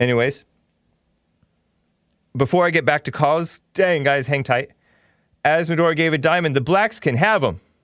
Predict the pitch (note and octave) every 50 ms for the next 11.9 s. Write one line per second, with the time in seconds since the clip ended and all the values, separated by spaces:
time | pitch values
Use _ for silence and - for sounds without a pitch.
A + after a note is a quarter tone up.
0 | _ _ _ _ - C3+ C#3+ - E3 E3 E3 E3 E3 D#3 C#3 - D#3+ D#3+ D3+ D3
1 | C#3 C3 - F3 D#3+ D3 C#3+ C3+ - - D#3+ D#3+ D#3 D3 D3+ D#3 D#3 C3+ D3+ D3+
2 | E3+ F#3+ - _ - C3+ C3 G#2 - - D3+ - - D3+ C3 B2 - C3 - -
3 | - _ _ _ _ _ - D#3 - - - - - - - - _ - A2 A2+
4 | B2 C3+ C#3+ C#3+ C#3 B2+ - - D3 D3 D3 C#3 C3 A#2 - A#2+ A2 G#2 - _
5 | _ _ _ - - _ - - B2+ E3 F3 F3+ F3+ E3+ E3 F3 F3+ F3 E3+ E3
6 | D3 C3+ C#3+ D#3+ E3+ F3 D#3+ D#3+ C3 D#3 D#3+ F3+ F3 D#3+ C#3+ C3+ - D#3 C#3+ C#3
7 | B2 B2 D3 F3 F#3 F3 - - G3 F3+ E3+ D3 C#3+ D3+ F3 G3+ G#3 F#3+ - -
8 | G3 G3 G3 F#3 F3 - G#3 G3 F3+ D3+ - D3 C3+ B2 C#3+ E3+ F#3 F#3 E3+ C#3+
9 | E3 F3 F3 E3 E3+ E3+ D#3+ - - - F#3+ F3+ D#3 B2+ G2+ F2+ F#2 - - C3+
10 | C#3 C#3 B2+ - F3+ F3 E3+ F3 E3+ E3 - - E3 C#3+ - F3 E3+ E3+ - -
11 | - D3 D3 D3 C#3+ A#2+ G#2+ G#2 - D#3 D3+ D3+ D3+ F3 E3 B2 - -